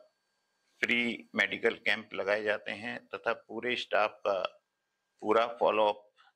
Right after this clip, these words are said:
Arihant Hospital द्वारा रखा जाता है। दोनों ऑर्गेनाइजेशनों ने के लिए समय समय पर, हर समय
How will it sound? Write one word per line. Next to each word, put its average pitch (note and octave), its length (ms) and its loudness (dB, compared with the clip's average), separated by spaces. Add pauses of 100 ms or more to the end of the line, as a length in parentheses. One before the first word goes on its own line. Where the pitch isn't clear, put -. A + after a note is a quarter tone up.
(100)
Arihant G#2+ 340 -4
Hospital G2+ 460 -4
द्वारा G2 360 0 (340)
रखा F#2 240 -2
जाता D2+ 400 -10
है। - 220 -18 (2000)
दोनों A#2 460 2 (320)
ऑर्गेनाइजेशनों A2 880 -4
ने A2+ 200 -6
के - 140 -12
लिए G#2+ 420 -6 (500)
समय A#2 320 0
समय G#2 300 -2
पर, G#2+ 360 -2
हर G2+ 220 -2
समय G2 480 -6